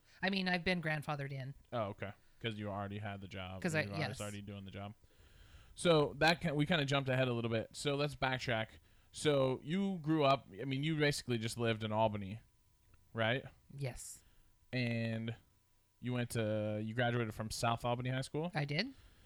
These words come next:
Speaker 2: Which is where all the sketchy kids went, right?
Speaker 1: <laughs> Yeah, pretty much.
Speaker 2: <laughs>
Speaker 1: Well,
Speaker 2: Is
Speaker 1: and there's a story,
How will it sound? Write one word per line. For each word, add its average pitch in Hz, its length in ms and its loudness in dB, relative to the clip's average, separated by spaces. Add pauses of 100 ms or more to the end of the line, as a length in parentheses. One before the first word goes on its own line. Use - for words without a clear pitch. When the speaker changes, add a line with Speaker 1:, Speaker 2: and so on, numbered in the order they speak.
(200)
Speaker 2:
Which 117 100 -6
is 117 140 -4
where 110 240 0
all 107 140 0
the 104 280 -4 (320)
sketchy 113 420 -4
kids 104 300 -6
went, 107 200 -4
right? 117 420 0
Speaker 1:
<laughs> - 40 -20
Yeah, 202 260 -4
pretty 196 220 4
much. - 240 2
Speaker 2:
<laughs> - 160 -4 (1500)
Speaker 1:
Well, 254 200 10
Speaker 2:
Is 202 100 8
Speaker 1:
and 226 340 6
there's 208 260 6
a 196 60 6
story, 208 460 4